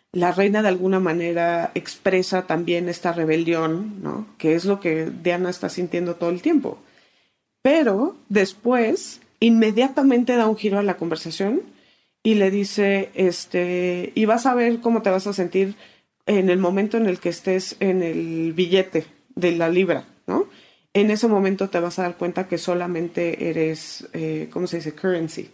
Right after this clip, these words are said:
¿no? Solamente eres eso, ¿no?". Y, y, y justo es, es un...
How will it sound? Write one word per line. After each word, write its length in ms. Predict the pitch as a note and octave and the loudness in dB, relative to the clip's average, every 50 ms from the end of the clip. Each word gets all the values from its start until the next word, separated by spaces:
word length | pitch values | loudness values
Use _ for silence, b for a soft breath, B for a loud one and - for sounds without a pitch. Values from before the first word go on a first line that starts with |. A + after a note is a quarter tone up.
| _ _ _ - | _ _ _ -12
¿no? 200 | - - D4+ F4 b b b b b b b b b b b _ | -8 -8 -8 -8 b b b b b b b b b b b _
Solamente 720 | _ - A3 G#3+ G#3+ G#3 G#3 G#3 F#3+ G3 F#3+ - G3 F#3+ F#3+ | _ -2 0 2 2 2 2 2 2 2 0 0 0 0 0
eres 240 | F#3+ - F#3+ F#3+ - | 0 -2 -2 -2 -2
eso, 240 | C#4 C#4 - - - - _ _ _ _ _ - | -4 -6 -6 -10 -14 -16 _ _ _ _ _ -10
¿no?". 200 | F#3 F#3+ C4 E4+ b b b b b b b b _ _ _ _ _ | -8 -8 -8 -8 b b b b b b b b _ _ _ _ _
Y, 240 | A3+ A#3+ A#3 A#3 - - | 2 2 2 2 0 0
y, 420 | A#3 A3+ A3+ A3 A3 A3 G#3+ - - | 2 2 4 2 2 0 0 0 -2
y 80 | A3 G3+ | -2 -2
justo 380 | - - C4 C#4+ C#4 - E4 D#4+ | 0 0 2 2 2 2 0 0
es, 140 | D4+ - - | 0 0 0
es 240 | B3 B3 A#3 - - | 0 0 0 2 2
un... 1040 | C#4 C#4 C#4+ C#4+ C#4+ C#4 C4+ C4 B3+ A#3+ A#3 A3 G#3+ G#3 G3+ G3+ G3 G3 F#3 - | 4 6 6 8 6 6 6 6 4 4 4 4 2 2 2 2 2 0 0 -4